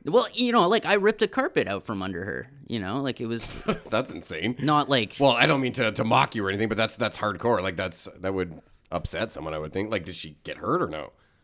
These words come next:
Speaker 2: 'Cause you, you had told me that you had been in an abusive relationship. Is this the one where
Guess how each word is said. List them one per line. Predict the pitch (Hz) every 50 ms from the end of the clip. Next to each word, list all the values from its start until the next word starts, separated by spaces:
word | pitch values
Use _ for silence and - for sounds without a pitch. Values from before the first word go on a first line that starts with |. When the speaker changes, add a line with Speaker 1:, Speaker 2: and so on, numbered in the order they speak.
| _ _ _ _ _ _ _ _ _ _ _ _ _ _ _ _ _ -
Speaker 2:
'Cause | 127 117
you, | 139 180 208 165
you | 165 190
had | 214 175
told | - 139 135 131
me | 131
that | 123 123 107
you | 101 127 180 208
had | 135 104 92
been | 92 92 90
in | 90 90
an | 87 85
abusive | 85 87 87 85 - 87 78
relationship. | 87 85 82 85 80 - - 87
Is | 82 85 92
this | 110 110
the | - 107
one | 95 101 101 98
where | 92 92